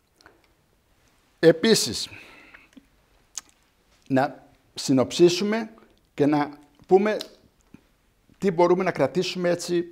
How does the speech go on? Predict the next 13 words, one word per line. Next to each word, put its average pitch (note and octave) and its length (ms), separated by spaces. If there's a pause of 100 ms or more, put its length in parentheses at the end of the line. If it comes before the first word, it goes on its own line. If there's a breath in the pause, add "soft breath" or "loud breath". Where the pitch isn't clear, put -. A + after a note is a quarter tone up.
(180)
σαν D#3 240
σημαντικά, C3+ 760
σαν B2+ 200
πολύ C3+ 220
σημαντικά B2+ 480
από B2+ 160
το - 80
σημερινό B2+ 340
μάθημα. A#2+ 400 (1900 soft breath)
Τα A#2+ 160
κλάσματα D3 840 (1800 soft breath)
είναι C#3 280
ισοδύναμα. G#2+ 760